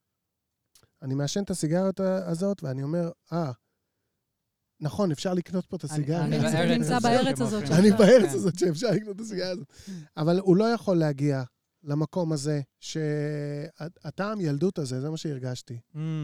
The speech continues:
Speaker 1: כאילו,
Speaker 3: Mm.
Speaker 1: הטעם, הטעם הנשכח הזה, שהערבים מביאים איתם,
Speaker 2: מהמם.
Speaker 1: כן? הוא לא יכול להגיע לשם,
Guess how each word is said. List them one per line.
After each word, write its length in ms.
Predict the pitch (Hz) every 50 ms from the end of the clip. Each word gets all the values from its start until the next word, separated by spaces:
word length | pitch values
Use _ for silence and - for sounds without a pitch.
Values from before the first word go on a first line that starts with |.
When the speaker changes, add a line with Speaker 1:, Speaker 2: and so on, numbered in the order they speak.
| 139 131 117
Speaker 1:
כאילו, 280 | 139 135 135 127 131
Speaker 3:
Mm. 40 | 127
Speaker 1:
הטעם, 420 | 180 165 160 170 185 185 170 160
הטעם 440 | 151 143 143 - 165 170 175 175 170
הנשכח 760 | 156 143 139 139 135 135 135 131 131 - - 220 226 214 - -
הזה, 220 | 131 120 123 123 117 _ _ _ _ _ _ _ _ _ _ _ _ _ _ _
שהערבים 760 | - - 143 143 143 143 143 151 139 156 196 226 208 165 135 - _ _ _ _ _
מביאים 440 | 143 147 143 127 151 160 185 226 233
איתם, 340 | 214 - - 143 123 113 110 120 _ _ _
Speaker 2:
מהמם. 400 | 139 139 143 131 110 113 139 139
Speaker 1:
כן? 240 | 147 160 175 185 202 208 - _ _ _ _ _ _ _ _ _ _ _ _ _ _ -
הוא 140 | 160 160
לא 60 | 190 208
יכול 240 | 202 185 - 165
להגיע 320 | 147 143 143 135 139 135 131
לשם, 360 | 131 - - 147 135 131 131